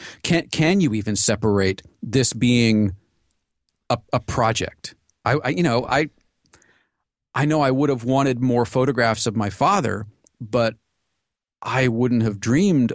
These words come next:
of taking, you know, documenting his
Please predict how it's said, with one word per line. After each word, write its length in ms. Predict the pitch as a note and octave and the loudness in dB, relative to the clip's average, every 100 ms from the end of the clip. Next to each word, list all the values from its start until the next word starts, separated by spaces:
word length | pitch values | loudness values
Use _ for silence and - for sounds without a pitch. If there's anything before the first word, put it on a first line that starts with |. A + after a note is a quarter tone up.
| - | 0
of 500 | A2 G#2+ G#2+ G2 - _ _ _ _ _ _ _ _ _ _ _ _ _ _ _ _ _ _ - - _ - | 2 2 0 -6 -16 _ _ _ _ _ _ _ _ _ _ _ _ _ _ _ _ _ _ -20 -20 _ -6
taking, 800 | - D#3+ D#3 - C#3 B2 A#2+ A#2+ | -2 0 0 2 2 4 2 2
you 80 | C3 | 2
know, 100 | A2+ | 2
documenting 680 | C#3 B2 - C3 A2+ G#2+ G#2 | 2 2 2 0 0 0 -2
his 580 | A#2 A2 G2+ F#2+ - | -2 -2 -4 -4 -8